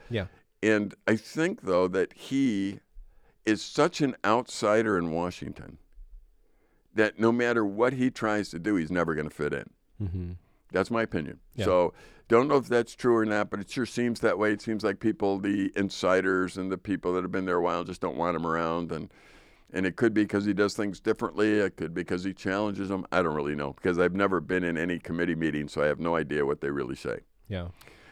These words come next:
Speaker 2: However, he does say things, and as he says things, he is the president of the United States. And, uh, we have a habit, I have a habit of going back and seeing what presidents say and quoting them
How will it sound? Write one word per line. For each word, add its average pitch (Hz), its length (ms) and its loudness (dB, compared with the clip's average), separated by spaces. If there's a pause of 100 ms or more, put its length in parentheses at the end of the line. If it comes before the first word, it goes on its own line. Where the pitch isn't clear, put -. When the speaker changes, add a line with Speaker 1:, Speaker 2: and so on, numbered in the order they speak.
Speaker 2:
However, 143 440 4
he 147 200 -6
does 143 320 -2
say 143 240 2
things, 95 400 -4
and 98 140 -2
as 101 140 -4
he 104 120 -2
says 156 380 -6
things, 101 300 -6
he 110 120 -2
is 104 160 -2
the - 80 -12
president 101 500 -2
of 87 120 -4
the 90 60 -4
United 82 340 -4
States. - 400 -14 (800)
And, 87 340 0
uh, 76 200 0
we 90 260 2
have 85 180 2
a 80 80 0
habit, 82 320 0
I 82 160 2
have 80 180 -2
a 73 80 -2
habit 71 340 -2
of 80 80 -4
going 80 260 -4
back 78 240 0
and 73 120 -8
seeing 78 220 -4
what 78 160 -4
presidents 76 500 -2
say 71 200 -4
and 92 100 -8
quoting 95 380 0
them 62 220 -8